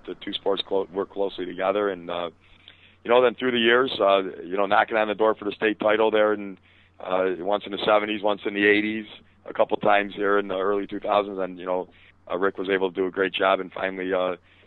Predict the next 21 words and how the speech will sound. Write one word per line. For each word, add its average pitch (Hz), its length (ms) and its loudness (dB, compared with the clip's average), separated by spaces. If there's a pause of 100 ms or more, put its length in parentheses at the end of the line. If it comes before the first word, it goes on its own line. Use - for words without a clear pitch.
(120)
finally, 95 420 -2
you 92 60 -10
know, 92 140 0
bring 95 220 -6
those, 92 240 -2 (100)
those 90 200 -4
titles 95 320 0
home, 95 340 -6 (140)
uh, 87 160 -6
here. 95 360 -4
So, 92 340 -2 (540)
um, 92 480 -4
but 160 160 -6
yeah, - 200 0
you 185 120 0
know, 151 120 6
in 147 60 2
the 143 140 4
end, 127 160 6
it 98 60 -2
does, 120 200 4